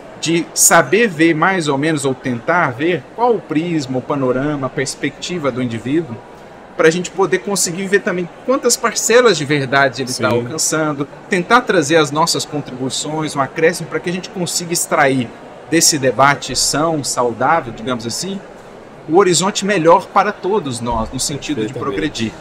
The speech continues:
Speaker 1: né? Um, um, um consenso, um equilíbrio que nos permita realmente, é, encontrar o que é essencial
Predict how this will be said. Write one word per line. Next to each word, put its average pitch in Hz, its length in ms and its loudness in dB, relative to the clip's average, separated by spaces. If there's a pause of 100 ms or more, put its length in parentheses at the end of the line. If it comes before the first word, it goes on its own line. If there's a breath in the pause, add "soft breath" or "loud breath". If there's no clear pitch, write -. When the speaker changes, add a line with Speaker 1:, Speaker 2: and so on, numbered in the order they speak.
Speaker 1:
né? 156 160 -8 (640)
Um, 135 40 -2
um, 139 260 2 (100)
um - 20 -2
consenso, 160 880 -2
um 147 80 -2
equilíbrio 139 680 -4 (380)
que 160 100 -6
nos 156 220 0
permita 160 600 2
realmente, 156 720 0 (540)
é, 120 320 2 (320)
encontrar 165 580 2
o 170 80 4
que 170 160 -4
é 165 40 4
essencial 160 840 2